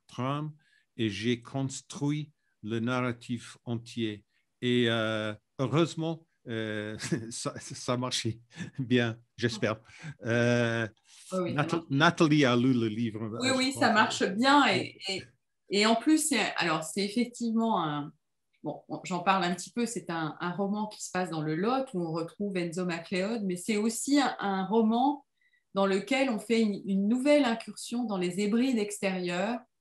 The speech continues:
Speaker 2: au moment de la Seconde Guerre mondiale.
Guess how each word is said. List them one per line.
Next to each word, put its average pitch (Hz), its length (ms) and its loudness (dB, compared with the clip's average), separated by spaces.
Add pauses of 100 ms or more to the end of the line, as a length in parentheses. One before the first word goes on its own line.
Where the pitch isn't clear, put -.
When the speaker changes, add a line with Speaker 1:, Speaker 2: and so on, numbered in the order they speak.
(360)
Speaker 2:
au 190 100 -2
moment 196 300 2
de 196 60 0
la 185 100 2
Seconde 214 420 0
Guerre 202 220 2
mondiale. 185 760 0